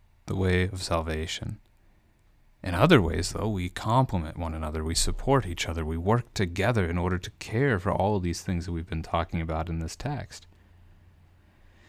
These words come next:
So then you get the lions who receive their food from God. They do so in, in the dark, and then as the sun rises, they go, they go back to their den, they retreat and sleep. When they go to retreat to sleep, man comes out of his, and he goes out to work.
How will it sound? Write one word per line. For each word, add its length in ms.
So 160
then 140
you 80
get 120
the 100
lions 580
who 100
receive 380
their 160
food 280
from 180
God. 440
They 140
do 200
so 400
in, 480
in 140
the 60
dark, 460
and 180
then 140
as 140
the 80
sun 420
rises, 440
they 120
go, 360
they 120
go 120
back 220
to 100
their 120
den, 300
they 120
retreat 420
and 140
sleep. 360
When 200
they 160
go 200
to 80
retreat 400
to 100
sleep, 360
man 280
comes 280
out 160
of 80
his, 320
and 120
he 120
goes 280
out 240
to 80
work. 380